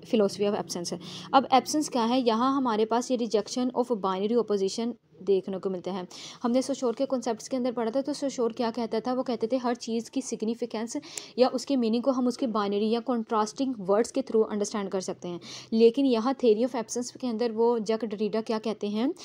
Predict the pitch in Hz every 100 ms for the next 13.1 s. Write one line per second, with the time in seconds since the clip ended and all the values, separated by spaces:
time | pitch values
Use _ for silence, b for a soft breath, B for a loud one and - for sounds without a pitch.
0 | B B - 277 294 220 - - 233 240
1 | 269 220 240 254 285 269 226 233 202 202
2 | 269 262 - 214 226 233 233 233 - 240
3 | 233 226 - 233 233 262 - 247 - 220
4 | 214 226 226 214 220 214 226 247 202 -
5 | - 180 233 B B 226 226 285 302 254
6 | 220 247 254 233 262 269 - 226 302 254
7 | 247 233 226 208 233 214 220 320 B B
8 | - 254 269 269 - 277 277 254 247 240
9 | 240 214 254 - 226 196 240 - _ 240
10 | - 262 233 214 165 160 - B B -
11 | 254 220 247 262 - 233 254 277 254 226
12 | 247 240 226 294 - B B _ 262 262
13 | 269